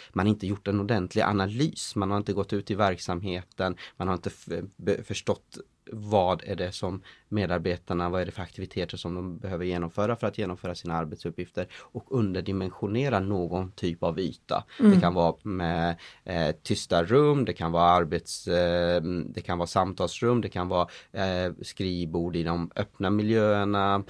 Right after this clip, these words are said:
Speaker 1: eh, ja,
Speaker 2: Mm.
Speaker 1: det kan vara
Speaker 2: Det
Speaker 1: olika
Speaker 2: blir trånga
Speaker 1: dimensioner.
Speaker 2: sektorer helt enkelt då.
Speaker 1: Ja.
Speaker 2: Ja, ja.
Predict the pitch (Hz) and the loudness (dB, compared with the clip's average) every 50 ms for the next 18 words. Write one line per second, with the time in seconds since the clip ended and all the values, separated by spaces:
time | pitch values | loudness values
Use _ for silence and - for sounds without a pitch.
0 | - - - _ _ 101 92 90 87 87 85 69 58 53 50 60 - - - _ | -12 -20 -20 _ _ -8 -6 -4 -4 -2 -2 -2 -2 -2 -2 -2 -4 -6 -10 _
1 | _ - - - - 226 190 180 175 - 92 90 90 82 80 85 - _ _ - | _ 2 2 4 4 4 6 6 6 2 0 2 4 2 2 2 -2 _ _ 4
2 | - 208 208 214 - 160 226 220 202 185 175 170 175 - 196 180 - - 226 247 | 6 8 8 8 6 8 8 8 10 10 8 6 6 4 2 2 4 6 6 8
3 | 240 226 196 170 170 139 170 180 156 147 147 - - 170 - - 160 131 117 - | 10 10 10 8 8 6 4 2 0 0 0 0 -4 -4 -2 2 6 8 10 12
4 | 202 190 185 185 196 220 240 - 185 190 202 - 113 110 107 | 12 12 12 10 8 6 6 6 6 6 6 6 4 4 2